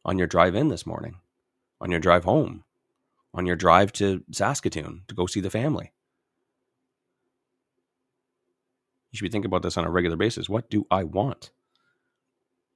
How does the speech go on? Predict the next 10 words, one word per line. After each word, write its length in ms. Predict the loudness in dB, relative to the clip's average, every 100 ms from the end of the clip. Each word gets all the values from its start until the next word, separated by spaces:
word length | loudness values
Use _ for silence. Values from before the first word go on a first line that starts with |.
| _ _ _ _ _ _ _ _ _ _ _ _ _ _ _
And 80 | -8
then 100 | -4
you 60 | -4
can 100 | -4
figure 300 | -2 0 0
out 240 | 0 -2
how 220 | 0 0
to 60 | 0
go 160 | -4
about 500 | -4 -4 -6 -8 -14